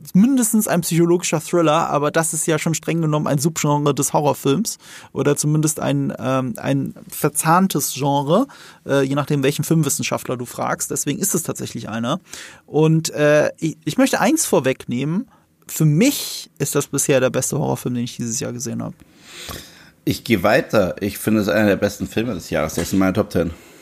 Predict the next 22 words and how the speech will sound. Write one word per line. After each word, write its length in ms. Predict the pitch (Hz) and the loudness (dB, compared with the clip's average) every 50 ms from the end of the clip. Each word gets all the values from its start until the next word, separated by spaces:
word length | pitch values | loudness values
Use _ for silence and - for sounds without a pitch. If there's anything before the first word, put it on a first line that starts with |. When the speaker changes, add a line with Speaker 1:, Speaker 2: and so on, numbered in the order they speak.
| - - - - - - | -20 -20 -20 -4 0 2
Speaker 1:
Deswegen 380 | 170 170 - - 180 170 170 | 2 4 4 4 2 2 2
ist 100 | 175 165 | 2 2
er 80 | 165 147 | 2 2
für 140 | - - 127 | 0 -2 -4
mich 220 | 127 127 - - | -4 -6 -8 -8
der 120 | - 110 | -8 -6
beste 300 | 107 120 131 - - 123 131 | -4 -2 -2 -2 -2 -4 -2
Horrorfilm, 420 | 135 127 131 127 - - 131 127 127 | -2 -2 -2 -2 -4 -4 -4 -4 -4
den 100 | 127 131 | -6 -6
ich 80 | - | -6
bis 40 | - | -4
jetzt 200 | 135 135 - - | -4 -4 -4 -6
gesehen 240 | - 131 135 139 147 | -4 -2 0 0 0
habe, 140 | 160 156 - | 0 0 2
weil 120 | 143 139 143 | 2 4 4
er 100 | 151 143 | 4 2
in 60 | 123 | 2
meinen 180 | 139 139 135 135 | 0 0 0 -2
Top 160 | - 131 - | -4 -8 -8
ten 180 | - 139 131 117 | -6 -4 -4 -4
ist, 220 | 110 110 - - _ _ - | -6 -6 -10 -14 _ _ -8
aktuell. 460 | 127 123 - - - 110 113 120 | -6 -6 -6 -10 -10 -10 -10 -12